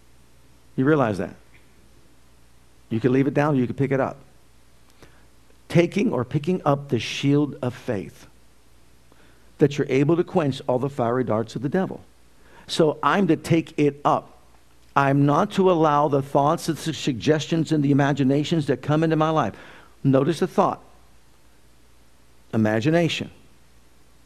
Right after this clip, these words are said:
Stronghold. Notice the progression of that. It starts as a thought.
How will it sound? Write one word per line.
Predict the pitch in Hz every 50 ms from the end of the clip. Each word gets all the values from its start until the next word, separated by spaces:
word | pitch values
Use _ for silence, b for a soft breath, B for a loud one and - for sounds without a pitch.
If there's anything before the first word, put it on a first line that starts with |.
| - - - - - - -
Stronghold. | - - - - - - 175 185 180 180 170 151 135 117 120 107 - - - - - - - - - - - - - - - - - -
Notice | - 127 120 120 127 139 135 139
the | 160
progression | - - - - 185 180 170 - - 120
of | 110 98
that. | 110 104 - - - - - - - - b b b b b b b b
It | - -
starts | - - - 127 127 - 147
as | 139 175
a | 180
thought. | 180 - - 180 139 107 - -